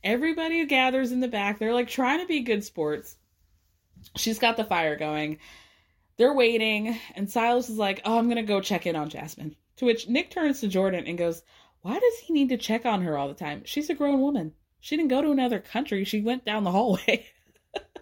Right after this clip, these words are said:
So Mariah does her whole speech about, like, the moon,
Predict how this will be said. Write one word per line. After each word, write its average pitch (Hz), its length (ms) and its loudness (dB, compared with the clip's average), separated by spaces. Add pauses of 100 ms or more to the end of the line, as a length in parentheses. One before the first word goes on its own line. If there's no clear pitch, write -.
(800)
So - 240 -4
Mariah 427 480 0
does 381 180 -2
her 285 140 2
whole 240 160 4
speech 190 400 -6
about, 170 320 -4
like, - 200 -6 (440)
the 196 80 -2
moon, 240 500 4